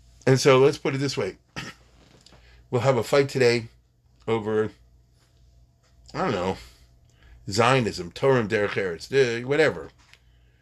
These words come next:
Uh, that machlokes is lost, it's gonna go. No, it's not. Then they won't have this fight because Hashem will say, "This side is right." Or he'll say, "That side is right." He'll say, "Chabad was right in this,"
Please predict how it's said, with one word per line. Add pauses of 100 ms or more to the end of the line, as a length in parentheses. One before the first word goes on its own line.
(260)
Uh, (760)
that
machlokes
is
lost,
it's
gonna
go.
No,
it's
not. (720)
Then
they
won't
have
this
fight
because
Hashem
will
say, (560)
"This
side
is
right." (480)
Or
he'll
say, (280)
"That
side
is
right." (640)
He'll
say,
"Chabad
was
right
in
this,"